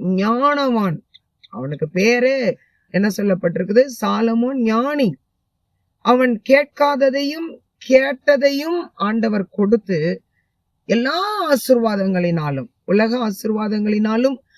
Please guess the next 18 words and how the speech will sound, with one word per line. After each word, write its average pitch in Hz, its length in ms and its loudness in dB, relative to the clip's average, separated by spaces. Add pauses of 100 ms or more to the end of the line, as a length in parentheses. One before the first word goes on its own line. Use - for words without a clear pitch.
(140)
ஆவிக்குரிய 269 560 0
ஆசீர்வாதங்களினாலும் 220 1080 -2 (300)
குறையில்லாமல் 233 1080 0
கர்த்தர் 190 580 0
அவனை 156 360 -6
நிரப்பினார். 180 720 -2
பிரியமானவர்களே, 139 760 -10 (380)
கர்த்தருக்கு 330 520 0
பிரியமாய் 214 640 2
அவன் 160 260 -2
வாழ்ந்து 175 380 2
கொண்டிருந்தான். 139 560 -4 (640)
நாட்கள் 294 600 2
ஆக 269 420 0
ஆக 220 420 0
ஆக 175 640 0 (240)
அவனுடைய 254 640 2
சிந்தனை 226 1000 -2